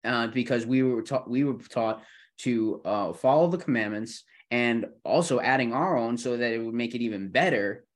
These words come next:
So that we're, that, you know, for whatever reason, but, you know, just whatever reason of them adding the oral traditions, the traditions of the elders or whatnot.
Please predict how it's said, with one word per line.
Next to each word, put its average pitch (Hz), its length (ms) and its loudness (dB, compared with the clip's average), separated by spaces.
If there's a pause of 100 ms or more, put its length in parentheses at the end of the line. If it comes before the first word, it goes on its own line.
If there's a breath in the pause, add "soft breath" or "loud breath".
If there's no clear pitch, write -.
(160)
So - 120 -6
that 117 140 0
we're, 117 140 -4 (140)
that, 113 280 0
you 120 140 0
know, 113 200 0
for 117 200 -8
whatever 123 400 2
reason, 123 480 0 (440)
but, 101 280 -2
you 117 220 -2
know, 104 180 0
just 123 300 -4 (120)
whatever 110 720 -2
reason 107 440 -2
of 90 320 -6 (160)
them 110 180 -4
adding 107 280 -2
the 92 60 -6
oral 104 300 -2
traditions, 101 520 -4
the 92 100 -8
traditions 104 480 -6
of 98 100 -4
the 92 120 -6
elders 101 440 -4
or 92 60 -6
whatnot. 98 460 -4